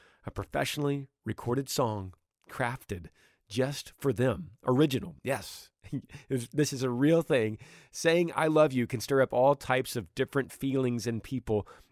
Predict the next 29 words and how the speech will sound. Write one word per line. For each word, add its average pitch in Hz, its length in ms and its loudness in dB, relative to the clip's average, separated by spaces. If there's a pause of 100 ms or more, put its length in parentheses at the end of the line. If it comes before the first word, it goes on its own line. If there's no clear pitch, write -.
(100)
Easy 147 280 0
for 151 140 -4
some, 113 400 -2 (140)
nerve-wracking 127 720 2
for 151 220 -4
others, 113 500 -4
but 110 160 -6 (300)
the - 80 -10
perfect 151 440 -4
gift 123 380 -2 (380)
can 127 160 0
say 135 300 -2
it 139 200 -4
for 170 400 2
you, 101 240 -4
especially 165 480 -4
when 127 220 0
that 143 220 -2
gift 156 260 -4
is 123 80 -8
truly 180 420 2
one 127 320 0
of 151 100 -4
a 147 60 -6
kind 151 420 -4
and 104 200 -6
uniquely 147 440 -2
crafted 139 600 -4
just 151 420 -4